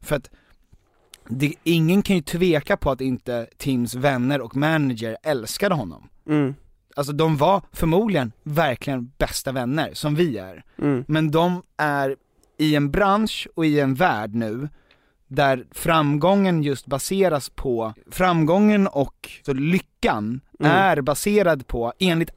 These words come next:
Speaker 1: våra parametrar som vi i vårt samhälle har satt upp,
Speaker 2: Mm.
Speaker 1: och världens samhälle,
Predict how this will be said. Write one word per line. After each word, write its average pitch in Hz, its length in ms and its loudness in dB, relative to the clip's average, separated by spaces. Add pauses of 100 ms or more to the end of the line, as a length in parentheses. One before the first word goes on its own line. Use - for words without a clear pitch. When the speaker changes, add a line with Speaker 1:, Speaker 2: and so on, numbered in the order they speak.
Speaker 1:
våra 175 520 4
parametrar 165 600 0
som 135 320 -4
vi 151 460 0
i 143 100 -2
vårt 175 320 0
samhälle 120 340 -2
har 117 120 -8
satt 123 200 -10
upp, - 280 -6 (120)
Speaker 2:
Mm. 139 260 -2 (100)
Speaker 1:
och 151 260 -2
världens 165 380 2
samhälle, 98 400 -8